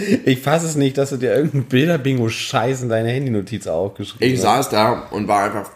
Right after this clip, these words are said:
Speaker 2: so frustriert. Du glaubst gar nicht, wie häufig ich scheiß Bilder-Bingo spielen muss.
Speaker 1: Nee, das, das stimmt.
Speaker 2: Und es ist so kacke.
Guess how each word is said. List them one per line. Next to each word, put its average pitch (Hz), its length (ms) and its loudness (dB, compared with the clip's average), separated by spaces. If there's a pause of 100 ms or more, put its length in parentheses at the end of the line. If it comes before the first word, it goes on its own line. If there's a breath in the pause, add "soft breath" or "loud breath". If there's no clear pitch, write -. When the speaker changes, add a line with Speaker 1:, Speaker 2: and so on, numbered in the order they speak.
(260)
Speaker 2:
so 127 180 2
frustriert. 117 600 0 (320 loud breath)
Du 107 60 -6
glaubst 117 220 -2
gar 135 60 2
nicht, 127 100 2
wie 120 80 6
häufig 123 320 2
ich 113 160 -2
scheiß 110 220 -4
Bilder-Bingo 98 520 2
spielen 90 280 -4
muss. 82 200 -8 (840 soft breath)
Speaker 1:
Nee, 123 200 2
das, 117 220 0 (200)
das - 200 -16
stimmt. 92 220 -4
Speaker 2:
Und 123 120 4
es 120 100 0
ist 120 140 0
so 135 100 4
kacke. 123 480 -2